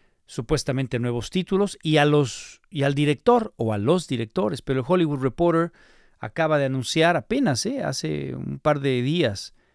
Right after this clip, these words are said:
que los Russo, los hermanos Russo regresan o están en pláticas para dirigir tanto Secret Wars como, eh, la siguiente de Avengers. Ya no sé si es cuatro o cinco, pero bueno, la siguiente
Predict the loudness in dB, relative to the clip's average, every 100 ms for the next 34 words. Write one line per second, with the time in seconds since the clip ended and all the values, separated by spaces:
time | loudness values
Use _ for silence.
0 | _ _ _ -10 -4 -2 0 -2 -2 2
1 | 2 2 -4 -8 -4 2 4 4 4 4
2 | 4 0 0 0 2 2 2 2 -2 0
3 | 0 0 2 2 0 0 0 0 0 2
4 | 0 0 -2 -2 -4 -4 -4 -2 -4 -2
5 | -4 -2 -2 -2 -4 -8 -8 -8 -8 -14
6 | -20 _ -10 -4 -2 -2 -4 -2 -2 -2
7 | -4 _ _ _ _ -6 -6 -4 -6 -4
8 | -6 -2 -2 0 -2 -2 -6 -6 -4 -4
9 | -6 -8 _ _ _ _ _ _ _ _
10 | _ _ _ _ -12 -10 -4 -4 0 4
11 | 4 4 2 2 0 -2 -4 -6 -6 -8
12 | -10 -10 -12 -12 -16 -16 -10 -6 -6 -6
13 | -4 2 2 2 -4